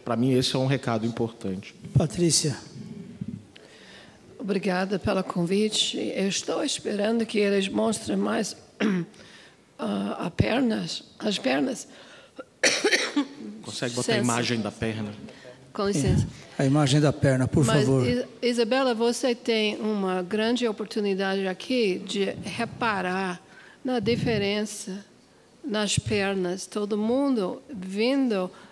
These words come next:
Speaker 3: a perna esquerda, que é, tem edema de um padrão que não é de várices. Várices não causa edema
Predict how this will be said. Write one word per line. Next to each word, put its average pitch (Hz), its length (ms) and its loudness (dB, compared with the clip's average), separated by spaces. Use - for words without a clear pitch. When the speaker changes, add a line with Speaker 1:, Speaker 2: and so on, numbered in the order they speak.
Speaker 3:
a 220 140 -4
perna 220 520 0
esquerda, 202 920 -2
que - 120 -6
é, 226 800 -2
tem 233 320 0
edema 208 560 2
de 185 140 -2
um 196 120 0
padrão 202 680 -2
que 208 240 -6
não 226 560 0
é 226 240 0
de 214 160 -2
várices. 180 960 -4
Várices 233 540 0
não 254 200 0
causa 208 480 0
edema 196 720 0